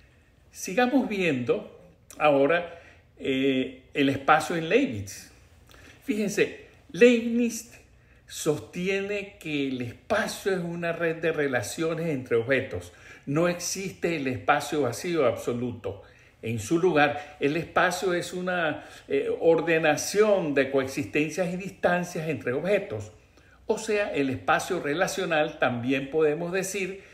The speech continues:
que hay una dependencia de las relaciones en el espacio que no posee una existencia independiente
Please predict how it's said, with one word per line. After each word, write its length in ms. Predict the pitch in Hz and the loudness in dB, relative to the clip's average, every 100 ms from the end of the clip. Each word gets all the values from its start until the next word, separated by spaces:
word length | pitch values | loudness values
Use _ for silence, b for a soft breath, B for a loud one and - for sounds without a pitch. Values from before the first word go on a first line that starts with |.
| B B - | B B 0
que 140 | 156 | 4
hay 220 | 139 143 | 6 4
una 160 | 156 165 | 0 0
dependencia 800 | 170 185 180 156 170 175 180 175 | 0 0 -4 -2 -2 -2 0 2
de 120 | 143 | 2
las 180 | 131 117 | 2 0
relaciones 840 | 127 117 110 147 127 131 151 - - | 0 0 0 0 0 0 -2 -6 -4
en 180 | 135 151 | -2 -2
el 100 | 185 | -2
espacio 640 | 170 - 160 151 180 180 B B B _ | -2 4 4 2 -6 -8 B B B _
que 160 | 143 | -2
no 300 | 135 147 170 | 2 2 2
posee 520 | 180 175 - 220 233 160 | -2 -6 0 0 2 0
una 260 | 131 135 | 0 0
existencia 680 | 131 - 117 - 127 120 147 | -2 -4 -4 -2 -2 0 -2
independiente 880 | 131 127 120 113 120 117 113 135 | -2 -2 -4 -2 -2 -2 -2 -4